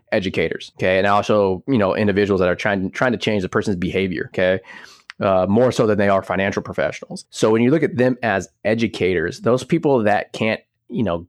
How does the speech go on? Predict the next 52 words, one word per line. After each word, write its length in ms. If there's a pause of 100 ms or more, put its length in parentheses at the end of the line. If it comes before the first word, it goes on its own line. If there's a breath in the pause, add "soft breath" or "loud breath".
get 200
the 80
person 300
to 100
understand 520
what 80
they're 100
talking 340
about 340
will 140
fail 400
because 260
people 320
won't 240
actually 600
say, 300
"Here's 320
money 520
and, 220
and 260
do 120
this 180
for 200
me." 180
Okay. 380
So 120
that's 160
first 220
and 120
foremost. 540 (200)
The, 520
you 120
talk 180
about 340
the 160
quote 200
unquote 360 (140)
educators. 840
Okay. 340
So 160
people 280
that 100
are 100
actually 320
doing 320
seminars 720
and 160
people 260
that 140
are 120
trying 420
to 300